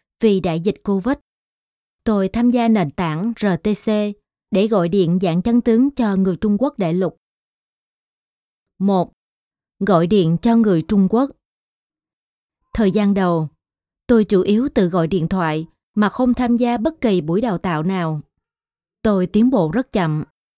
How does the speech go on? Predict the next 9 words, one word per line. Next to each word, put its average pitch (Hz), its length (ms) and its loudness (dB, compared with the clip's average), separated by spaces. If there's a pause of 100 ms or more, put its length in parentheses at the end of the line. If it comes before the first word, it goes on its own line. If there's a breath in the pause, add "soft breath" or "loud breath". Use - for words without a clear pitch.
(340)
Sau 202 280 -2
đó, 190 360 -2 (400)
tôi 196 220 2
đăng 190 200 2
ký 214 200 2
các 254 200 -2
khóa 220 220 -2
đào 226 180 0
tạo 165 420 -4